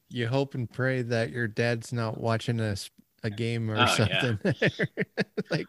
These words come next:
Speaker 2: I remember
Speaker 1: "Dad, Rudolph's on." <laughs>
Speaker 2: I remember being devastated. I forget, forgot to check the, uh, T V guide one year,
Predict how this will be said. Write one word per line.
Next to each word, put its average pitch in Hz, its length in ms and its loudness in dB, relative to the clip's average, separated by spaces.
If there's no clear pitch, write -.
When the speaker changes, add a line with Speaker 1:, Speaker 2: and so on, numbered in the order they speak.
Speaker 2:
I - 100 6
remember 123 440 4
Speaker 1:
"Dad, 208 180 -4
Rudolph's 143 400 4
on." 107 220 -2
<laughs> - 920 -4
Speaker 2:
I 139 100 8
remember 139 300 8
being 120 260 4
devastated. 101 640 2
I 95 100 2
forget, 104 420 -2
forgot 107 380 2
to 101 100 0
check - 300 4
the, 95 280 4
uh, 85 260 2
T 135 120 6
V 117 140 8
guide 98 340 4
one 92 200 -4
year, 87 380 -2